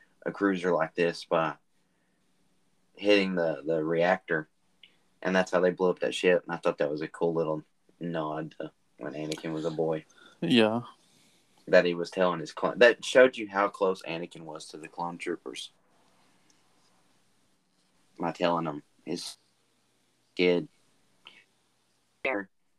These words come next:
Speaker 1: Maul knows how to feed him, and he knows Obi-Wan's watching. Right now, he's, he's just in the fight. And then you notice right here, he takes a step back.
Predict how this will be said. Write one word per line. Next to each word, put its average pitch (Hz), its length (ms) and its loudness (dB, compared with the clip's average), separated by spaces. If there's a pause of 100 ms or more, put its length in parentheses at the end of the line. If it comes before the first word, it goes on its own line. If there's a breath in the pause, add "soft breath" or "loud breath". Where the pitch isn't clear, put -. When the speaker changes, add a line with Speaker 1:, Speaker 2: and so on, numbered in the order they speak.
(1300)
Speaker 1:
Maul 101 320 4
knows 95 360 -2
how 85 160 -2
to 78 60 -8
feed 78 280 -10
him, 73 200 -12
and 78 120 -6
he 82 80 -4
knows 87 300 -2
Obi-Wan's 78 540 -4
watching. 73 400 -8 (2250)
Right 95 160 4
now, 98 240 0
he's, 90 260 -6
he's 85 360 -10
just 82 220 -10
in 90 180 -2
the 90 80 -2
fight. 78 320 2 (3500)
And 90 140 -2
then 87 120 0
you 87 100 0
notice 90 440 -2
right 82 200 0
here, 90 220 -2
he 82 100 -10
takes 80 300 -4
a - 40 -18
step 80 320 -2
back. 85 340 0